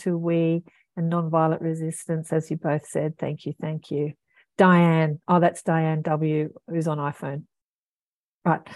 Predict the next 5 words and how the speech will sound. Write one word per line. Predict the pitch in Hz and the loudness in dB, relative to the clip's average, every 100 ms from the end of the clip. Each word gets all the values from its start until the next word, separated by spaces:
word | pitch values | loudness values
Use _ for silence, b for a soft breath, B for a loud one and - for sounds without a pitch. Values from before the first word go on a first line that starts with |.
| B B - | B B 4
Um, | 190 196 190 185 185 180 185 _ _ _ _ _ | 8 8 8 8 6 2 -2 _ _ _ _ _
thank | 220 220 - | -2 -2 2
you | 233 214 | 2 4
again, | 190 190 180 175 175 180 220 _ | 2 2 2 2 -2 -4 -6 _
Samuel. | - - 185 185 185 185 220 | -10 -2 -2 0 -2 -2 -4